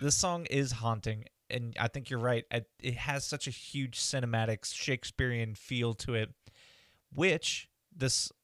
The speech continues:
I don't know if you knew this picking the song.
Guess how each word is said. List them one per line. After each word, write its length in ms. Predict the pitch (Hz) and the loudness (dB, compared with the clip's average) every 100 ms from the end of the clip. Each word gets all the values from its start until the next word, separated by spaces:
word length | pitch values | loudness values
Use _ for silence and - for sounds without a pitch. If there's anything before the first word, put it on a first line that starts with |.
| _ | _
I 60 | 135 | 4
don't 140 | 135 | 4
know 120 | 131 127 | 6 4
if 140 | - | 4
you 160 | 123 117 | 0 0
knew 240 | 113 117 | 0 0
this 240 | 113 110 | 2 0
picking 380 | - 120 - 113 | 0 -2 -2 -6
the 80 | 104 | -4
song. 440 | - 131 113 107 | 0 0 0 -4